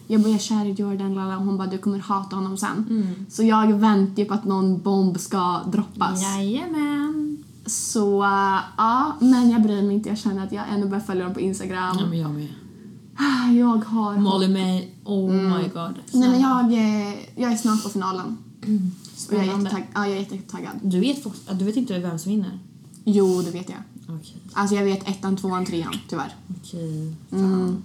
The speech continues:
Speaker 1: och jag vet lite vilka som är ihop idag eller inte.
Speaker 2: Okej, ja. Ja.
Speaker 1: Tyvärr. Men det var för att jag liksom var inne och kollade.
Speaker 2: Ja, jag förstår.
Speaker 1: Innan jag började kolla för så här, "Aha, vilka är det med som är med då?"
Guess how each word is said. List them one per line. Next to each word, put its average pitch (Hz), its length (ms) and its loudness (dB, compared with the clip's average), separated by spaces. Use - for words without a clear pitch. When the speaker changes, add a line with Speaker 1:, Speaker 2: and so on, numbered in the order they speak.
Speaker 1:
och 190 60 0
jag 196 100 4
vet 190 240 2
lite 202 140 -2
vilka 180 180 -6
som 190 160 -2
är 175 220 -6
ihop 190 340 -2
idag 175 260 0
eller 175 240 -2
inte. 170 220 -2
Speaker 2:
Okej, 170 260 -6
ja. 185 60 -8
Ja. 190 180 -6
Speaker 1:
Tyvärr. 196 340 2
Men 220 180 4
det 233 120 4
var 226 120 4
för 208 100 0
att 185 80 -2
jag 190 140 0
liksom 180 280 -4
var 180 60 -4
inne 180 340 -2
och 185 80 -6
kollade. 180 400 -4
Speaker 2:
Ja, 180 240 -8
jag 160 100 -10
förstår. 175 180 4
Speaker 1:
Innan 208 300 6
jag 226 120 8
började 214 160 4
kolla 185 300 0
för 180 100 -8
så 175 100 -4
här, 156 160 -4
"Aha, 285 180 0
vilka 240 220 0
är 226 40 0
det 214 180 2
med 202 160 2
som 190 100 -2
är 185 40 0
med 285 260 2
då?" 254 220 0